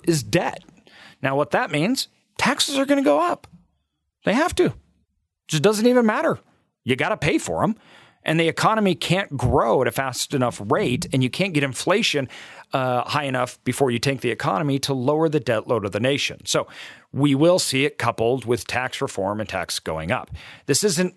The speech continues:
once again, this isn't political. This is just what's gonna have to happen because of the decisions that we have all made, the people we've elected, and the position that we're all in.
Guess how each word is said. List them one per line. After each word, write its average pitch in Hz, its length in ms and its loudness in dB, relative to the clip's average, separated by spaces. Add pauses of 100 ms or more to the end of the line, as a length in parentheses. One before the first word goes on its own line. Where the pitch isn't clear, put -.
once 160 240 2
again, 277 180 -2
this 135 140 0
isn't 214 320 2
political. 143 560 0 (120)
This 165 160 0
is 175 100 -2
just 127 240 0
what's 160 160 0
gonna 139 160 -2
have 131 280 -6
to 117 60 -6
happen 123 440 -4
because 127 280 0
of 117 100 -6
the 120 80 0
decisions 151 460 0
that 120 160 -2
we 147 120 4
have 135 120 2
all 120 240 0 (320)
made, 127 440 0 (420)
the 101 100 -4
people 131 300 -2
we've 127 160 0
elected, 147 580 0 (300)
and 135 160 0
the 135 60 0
position 143 480 0
that 123 160 -2
we're 120 180 2
all 135 220 2
in. 135 240 -4